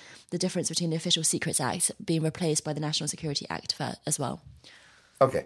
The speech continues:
Speaker 2: Well, on the first point, I mean, I think you know as well as I do that the Chinese Communist Party is incapable of being shamed. So putting things into the public domain will not cause the Chinese Communist Party to say, "Oh my God,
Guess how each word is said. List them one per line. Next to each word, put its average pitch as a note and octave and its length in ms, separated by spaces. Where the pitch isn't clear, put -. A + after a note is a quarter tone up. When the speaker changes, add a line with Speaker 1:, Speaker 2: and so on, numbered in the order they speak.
Speaker 2:
Well, C3 240
on C#3+ 160
the D3 80
first - 340
point, F2 300
I G#2 60
mean, G#2+ 140
I G#2+ 80
think A2+ 200
you A2 100
know G2+ 200
as F2+ 120
well G2 160
as F#2 140
I F2+ 160
do E2 140
that F2 260
the - 100
Chinese F2+ 440
Communist E2 480
Party E2+ 460
is F2+ 180
incapable D#2+ 600
of - 120
being D2 300
shamed. D2 380
So G#2 800
putting C3 260
things G#2 320
into G2 220
the F#2 80
public F#2+ 400
domain F#2 360
will G#2+ 160
not G#2 280
cause G#2 260
the F#2 60
Chinese F#2 400
Communist E2+ 440
Party E2+ 300
to F2 80
say, F#2+ 320
"Oh G2+ 140
my F2 200
God, F2+ 280